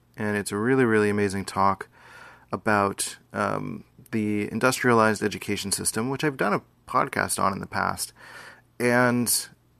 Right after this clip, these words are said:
the relationship to how,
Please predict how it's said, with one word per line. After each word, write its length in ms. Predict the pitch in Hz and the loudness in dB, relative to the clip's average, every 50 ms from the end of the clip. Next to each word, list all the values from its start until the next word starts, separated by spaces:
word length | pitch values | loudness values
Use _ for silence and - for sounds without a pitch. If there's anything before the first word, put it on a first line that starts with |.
| _ _ - | _ _ -18
the 300 | 117 107 - 127 123 123 | -12 -4 -2 0 0 2
relationship 920 | 113 117 123 113 117 127 131 127 - 143 135 120 - - - 123 113 104 - _ _ _ _ _ - | 2 2 4 4 4 4 4 2 0 0 -2 -2 -2 0 2 4 2 2 0 _ _ _ _ _ -6
to 800 | - - 127 120 117 113 113 110 110 107 107 104 104 101 95 95 - _ _ _ _ _ _ _ _ _ _ _ _ _ _ _ _ | -2 0 2 2 2 2 2 2 2 2 2 0 -2 -4 -6 -8 -14 _ _ _ _ _ _ _ _ _ _ _ _ _ _ _ _
how, 720 | - - - - 107 101 104 104 107 107 104 101 98 92 | -12 -10 -6 -2 0 4 6 6 6 6 6 4 2 -2